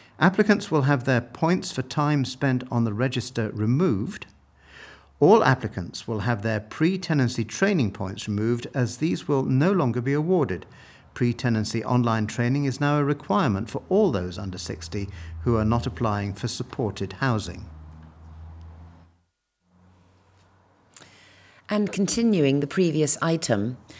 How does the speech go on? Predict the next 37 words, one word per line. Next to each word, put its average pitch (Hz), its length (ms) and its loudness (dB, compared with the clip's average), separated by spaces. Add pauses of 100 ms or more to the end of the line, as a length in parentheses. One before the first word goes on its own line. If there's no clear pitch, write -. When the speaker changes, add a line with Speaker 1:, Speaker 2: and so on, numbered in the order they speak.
(160)
Speaker 2:
Councillor 262 500 4
Margaret 170 480 4
Griffiths, - 680 0
member 160 360 6
for 135 140 -2
Housing, 135 540 4
said, 110 480 4 (280)
"There 214 140 4
is - 340 2
huge 254 340 6
demand 117 540 4
on 135 120 4
our 131 160 4
social 123 480 4
housing. 113 640 2 (460)
We 220 120 10
want 269 280 4
to 240 100 2
make 165 300 6
the 156 80 2
best 160 440 4
use 123 280 2
of 123 160 -2
the 139 80 -2
homes 147 420 4
we 165 100 4
have 104 460 0
and 127 160 2
to - 80 -2
be 156 140 6
able 156 180 4
to 175 140 -4
quickly - 520 0
and 165 160 2
efficiently - 640 0
allocate 123 540 2
properties 120 680 -4